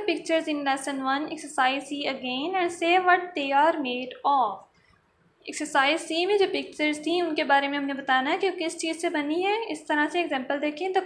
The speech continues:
coin is made of gold। अब यहाँ पर ये देखें, ये वाली जो पिक्चर्स हैं इनको देखकर हम बताएंगे कि ये किस चीज़ से बनी है। The coin is made of gold। ये आपकी ओरल एक्सरसाइज है,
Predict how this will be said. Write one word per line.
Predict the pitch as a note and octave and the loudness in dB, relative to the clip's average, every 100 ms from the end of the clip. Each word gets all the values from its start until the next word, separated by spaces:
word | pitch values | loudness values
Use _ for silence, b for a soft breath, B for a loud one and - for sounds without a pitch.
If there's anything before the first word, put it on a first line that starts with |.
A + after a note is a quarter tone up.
| D#4+ | 4
coin | D4+ F#4 F4 | 4 4 0
is | C#4+ - | -2 -4
made | B3+ B3+ C#4 | -6 0 4
of | E4 E4 D#4+ | 4 2 -2
gold। | C4 G3 - B B B B | -2 -2 -6 B B B B
अब | C#4 C#4+ | -4 2
यहाँ | C#4 C#4+ | 2 2
पर | |
ये | D4+ D4+ | 2 2
देखें, | D4+ D4+ F#4 | 0 -2 -4
ये | G4+ E4 | 0 4
वाली | D#4 | 4
जो | D4+ E4 | 4 -2
पिक्चर्स | D4 E4+ E4+ | -2 2 4
हैं | G4+ | 2
इनको | F#4+ D#4 | 2 0
देखकर | C4 C#4+ D4 D4+ | 2 2 4 2
हम | D4 | 2
बताएंगे | C#4+ C4+ D4 F#4+ | 2 2 2 0
कि | G4+ | 0
ये | D#4 | -2
किस | D4+ E4 E4+ | 0 -2 0
चीज़ | E4 E4 | -2 0
से | |
बनी | D#4 D4+ D#4 F4 | 0 2 2 0
है। | G4 A#4+ - _ _ b b _ - | 0 -4 -8 _ _ b b _ -2
The | D4 | 4
coin | D4+ E4 G4+ F4 | 6 6 4 2
is | D4 C#4+ | -2 -4
made | B3+ B3+ C4 | -6 2 2
of | C#4+ - | 2 -4
gold। | B3 B3+ F#4+ - - D#4 | -4 0 0 0 -6 4
ये | |
आपकी | C4+ C#4 C#4+ | 4 4 2
ओरल | C#4 D4 E4+ | 4 4 4
एक्सरसाइज | F4 F4+ F4 E4+ | 2 4 6 6
है, | F#4+ | 6